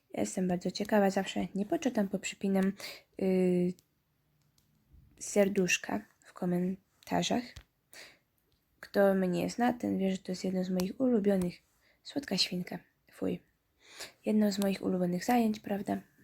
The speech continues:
I zajęć youtubera. No i co? W ostatnim odcinku, y, udało się kupić bazylię, jak się,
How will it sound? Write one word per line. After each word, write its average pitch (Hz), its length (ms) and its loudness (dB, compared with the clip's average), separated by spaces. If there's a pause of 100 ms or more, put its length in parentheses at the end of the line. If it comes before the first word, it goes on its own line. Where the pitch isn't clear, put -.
(440)
I 185 240 0
zajęć 180 280 -2
youtubera. 208 500 2 (960)
No 240 100 4
i 233 60 2
co? 185 200 2
W - 80 -6
ostatnim 285 400 6
odcinku, 220 720 2
y, 208 220 2
udało 208 340 4
się 233 260 0
kupić 233 300 -6
bazylię, 269 440 6
jak 190 220 2
się, 190 360 -2